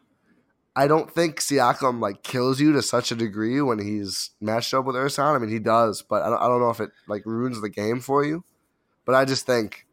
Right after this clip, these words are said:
when Giannis was on him, it felt like he was so little a factor, and I just think that could be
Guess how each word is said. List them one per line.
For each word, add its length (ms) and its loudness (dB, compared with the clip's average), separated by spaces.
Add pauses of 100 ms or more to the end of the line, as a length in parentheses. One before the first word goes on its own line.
(320)
when 180 2
Giannis 480 2
was 140 0
on 220 0
him, 200 -6
it 100 -18
felt 260 0
like 180 -6
he 180 -6
was 560 -6
so 340 2
little 340 2
a 40 2
factor, 540 0
and 80 0
I 80 0
just 180 -6
think 160 -4
that 220 -2
could 160 -8
be 240 -2